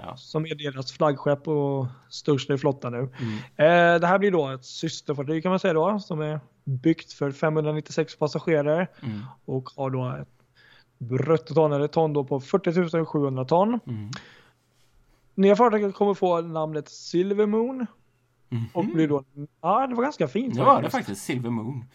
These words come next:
Speaker 2: Ja,
Speaker 1: Ja.
Speaker 2: och blir nästan identiskt med Muse.
Speaker 1: Ja.
Speaker 2: Men, eh, dock med några förändringar. Eh, färgschemat och baslayouten kommer vara densamma.
Speaker 1: Mm.
Speaker 2: Men, eh,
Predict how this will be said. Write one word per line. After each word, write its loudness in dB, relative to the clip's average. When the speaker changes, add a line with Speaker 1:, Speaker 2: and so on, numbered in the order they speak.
Speaker 2:
Ja, 0
Speaker 1:
Ja. -6
Speaker 2:
och -4
blir -2
nästan 0
identiskt -4
med -4
Muse. -4
Speaker 1:
Ja. -16
Speaker 2:
Men, 4
eh, 2
dock -2
med 4
några 4
förändringar. -4
Eh, 2
färgschemat -2
och 2
baslayouten 0
kommer -2
vara -2
densamma. 0
Speaker 1:
Mm. -8
Speaker 2:
Men, 0
eh, 0